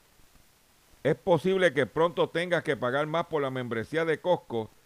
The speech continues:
y es que generalmente los aumentos de precios de la cadena de almacenes ocurren cada cinco años y medio.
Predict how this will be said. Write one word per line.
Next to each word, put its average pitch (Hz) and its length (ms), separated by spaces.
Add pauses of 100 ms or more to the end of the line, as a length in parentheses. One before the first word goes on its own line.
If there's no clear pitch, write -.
(160)
y 120 140
es 151 100
que 165 120
generalmente 143 720
los 131 100
aumentos 147 480
de 135 120
precios 147 400
de 131 100
la 120 120
cadena 147 440
de 143 60
almacenes 135 520
ocurren 139 440 (640)
cada 139 260
cinco 143 420
años 127 280
y 113 80
medio. 80 320